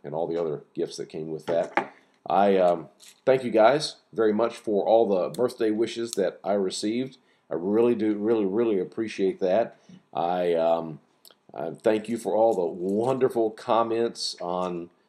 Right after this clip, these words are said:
the latest pipe that I did, the, the Dagner Slayer pipe. If you haven't seen that, you ought to go check a look at it. I think it's the video before this one.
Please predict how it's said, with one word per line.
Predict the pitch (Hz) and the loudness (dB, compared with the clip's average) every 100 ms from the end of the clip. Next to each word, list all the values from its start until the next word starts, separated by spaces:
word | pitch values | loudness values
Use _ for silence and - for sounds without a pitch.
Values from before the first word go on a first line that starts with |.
| _ _ _ - | _ _ _ -20
the | 67 92 85 82 80 76 | -4 -2 -2 -4 -8 -10
latest | 78 80 104 110 - | -8 0 2 2 -2
pipe | - 101 104 104 | -2 2 2 0
that | 92 82 | -4 -4
I | |
did, | 76 90 107 90 | -4 -2 -2 -2
the, | 87 85 82 78 | -6 -4 -6 -8
the | 82 | -8
Dagner | 92 95 107 110 101 | -2 -2 0 -2 -2
Slayer | - - 98 110 113 131 143 _ _ _ _ _ - | -4 -4 0 2 4 2 -2 _ _ _ _ _ -20
pipe. | - 104 117 107 | 0 4 4 4
If | 90 | -6
you | 90 | -2
haven't | 107 101 - | 0 -2 -6
seen | - 117 113 107 | -4 -4 -2 -2
that, | 107 117 117 - | 0 0 -2 -2
you | 90 | 0
ought | 92 | 0
to | 90 - | -2 -6
go | 78 95 92 87 | -4 -2 -2 -4
check | - 101 80 | -8 -8 -6
a | |
look | 80 90 | -6 -4
at | 92 | -2
it. | 82 | -2
I | 76 | -4
think | 98 | -6
it's | 85 | -8
the | - | -8
video | 78 92 92 | -6 -2 -2
before | 78 95 98 | -2 -4 -2
this | 113 117 | -2 -4
one. | 131 123 | -2 -2